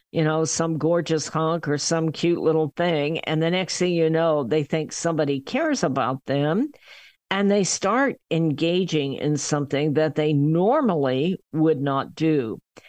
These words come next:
And so this is the reason why I say the kids who don't get violated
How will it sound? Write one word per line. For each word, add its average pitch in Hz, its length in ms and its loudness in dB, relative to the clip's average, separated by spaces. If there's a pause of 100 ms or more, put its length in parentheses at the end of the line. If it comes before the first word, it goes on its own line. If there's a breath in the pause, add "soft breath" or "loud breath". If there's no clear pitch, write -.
(320 loud breath)
And 202 140 2
so 240 200 0
this 277 340 0
is 370 180 2
the 180 160 0
reason 170 400 2
why 139 240 0
I 139 60 0
say 139 460 0
the 170 180 -2
kids 240 380 0
who 160 160 2
don't 185 420 -2
get 135 180 0
violated 135 760 0